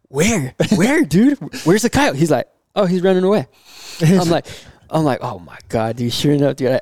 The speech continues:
Speaker 1: I, I switched to a bark. I have a
Speaker 2: Mm.
Speaker 1: preset where it's a challenge bark.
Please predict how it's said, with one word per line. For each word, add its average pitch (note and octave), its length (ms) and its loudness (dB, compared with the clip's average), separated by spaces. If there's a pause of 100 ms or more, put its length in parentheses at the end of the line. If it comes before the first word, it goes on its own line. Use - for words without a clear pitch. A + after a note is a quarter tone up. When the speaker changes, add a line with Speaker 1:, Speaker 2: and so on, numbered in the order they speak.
Speaker 1:
I, B2+ 220 -2
I C3 80 0
switched - 320 -4
to A#2+ 100 0
a A#2 40 -4
bark. A#2+ 460 -4
I B2+ 40 -4
have B2 120 0
a A#2+ 40 2
Speaker 2:
Mm. C3+ 80 -6
Speaker 1:
preset C3 420 -4
where B2 140 -10
it's - 140 -12
a G#2+ 220 -10 (300)
challenge B2 400 -4
bark. D3 200 0